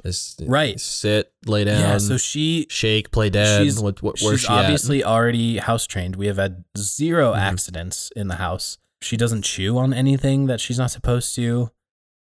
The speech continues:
Speaker 2: And, uh, she's, like, crate trained. She's really good at night. Like, she doesn't cry or bark or anything. Like, she's just the sweetest little pup.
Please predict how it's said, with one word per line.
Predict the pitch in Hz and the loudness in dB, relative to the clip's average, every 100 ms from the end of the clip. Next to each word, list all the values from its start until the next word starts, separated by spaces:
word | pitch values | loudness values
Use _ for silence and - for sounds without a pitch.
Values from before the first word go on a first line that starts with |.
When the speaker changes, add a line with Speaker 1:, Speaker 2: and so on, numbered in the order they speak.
| _ _ | _ _
Speaker 2:
And, | 110 107 107 104 98 | 0 2 2 0 0
uh, | 101 98 95 95 90 - | 0 2 0 -2 -4 -6
she's, | - 117 101 | -6 -4 -4
like, | 101 104 | -4 -6
crate | - 98 104 | -6 -4 -4
trained. | - 113 120 117 | -2 -2 0 -2
She's | - 92 | -4 -6
really | 87 104 113 110 | -4 0 2 2
good | 110 107 | 0 -2
at | 98 | -2
night. | 98 104 107 _ | -2 -2 -4 _
Like, | 101 92 | -10 -10
she | - | -8
doesn't | 98 92 71 | -6 -8 -6
cry | 104 95 | -4 -2
or | 95 | -2
bark | 90 92 - | -2 -4 -4
or | 85 | -8
anything. | 101 98 87 82 | -8 -8 -12 -12
Like, | 82 | -12
she's | - 92 87 | -10 -8 -8
just | - 110 - - | -4 -4 -4 -6
the | |
sweetest | - - 92 92 95 - | -8 -8 -8 -8 -8 -8
little | 95 90 | -8 -8
pup. | - 95 - | -6 -6 -6